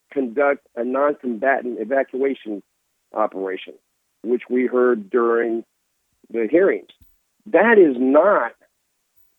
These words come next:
that is not the environment that they told us we, we were working in. In addition to that, and, and this just came out, this is what, why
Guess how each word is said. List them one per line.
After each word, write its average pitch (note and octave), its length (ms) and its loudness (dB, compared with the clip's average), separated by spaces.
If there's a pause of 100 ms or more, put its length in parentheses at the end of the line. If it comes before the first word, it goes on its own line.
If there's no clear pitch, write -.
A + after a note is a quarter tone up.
(100)
that F#3 140 0
is D3+ 140 2
not E3 280 2
the C#3 140 0
environment C3 680 0 (420)
that B2 140 -14
they C3+ 180 -2 (100)
told C#3+ 220 0
us B2+ 120 -2 (100)
we, C3 200 -6 (380)
we C3+ 140 -4
were B2 120 -2
working C3+ 380 -2
in. - 140 -18 (1080)
In G3 200 4
addition F3+ 540 2
to F#3+ 120 6
that, F#3+ 320 0 (220)
and, D#3 160 -2
and D#3+ 180 0
this G3 120 -2 (140)
just F#3+ 200 -4
came E3 200 -4
out, C3 200 -4
this C#3+ 180 -6
is D#3+ 100 -10
what, D3+ 220 -2 (560)
why D3+ 360 2